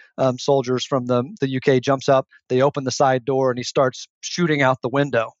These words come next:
You know, and I'm like, <laughs> woke, of course, woke up, uh, belligerently and had no idea what was happening. I was like, "Oh my gosh, are we going down? Is this the end? What's happening?" <laughs> Um,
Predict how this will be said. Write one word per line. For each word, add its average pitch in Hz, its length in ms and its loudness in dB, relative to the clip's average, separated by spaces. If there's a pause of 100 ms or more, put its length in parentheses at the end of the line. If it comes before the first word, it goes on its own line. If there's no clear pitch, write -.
(180)
You 226 100 6
know, 120 200 0
and 127 100 0
I'm 123 100 2
like, 131 260 0
<laughs> 214 400 -8
woke, 165 240 4
of 165 120 -2
course, 165 280 0
woke 151 200 0
up, 147 160 2 (480)
uh, 135 320 0
belligerently 151 800 2
and 135 100 -2
had 151 220 2
no 170 200 2
idea 160 200 2
what 156 60 2
was 143 100 -2
happening. 151 380 2
I - 20 0
was 139 80 -2
like, 151 100 0
"Oh 180 40 0
my 147 100 2
gosh, 143 220 2
are 143 40 -8
we 135 80 -6
going 147 200 -2
down? 147 340 2
Is 127 80 -6
this 139 140 -8
the 143 160 2
end? 151 160 0
What's 139 160 -4
happening?" 139 420 0 (120)
<laughs> 185 400 -2
Um, 131 340 0